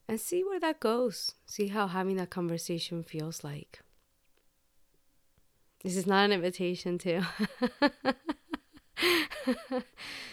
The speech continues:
to do anything else. However, if you do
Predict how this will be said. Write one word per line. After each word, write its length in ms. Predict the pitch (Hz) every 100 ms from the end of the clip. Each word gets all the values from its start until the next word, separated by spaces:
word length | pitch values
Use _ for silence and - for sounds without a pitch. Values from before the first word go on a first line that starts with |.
| - -
to 200 | 202 190
do 240 | 175 190 -
anything 560 | 196 190 202 - 214 -
else. 420 | 180 196 233 330 -
However, 520 | 220 190 - 190 208
if 200 | 226 214
you 140 | 208
do 240 | 202 -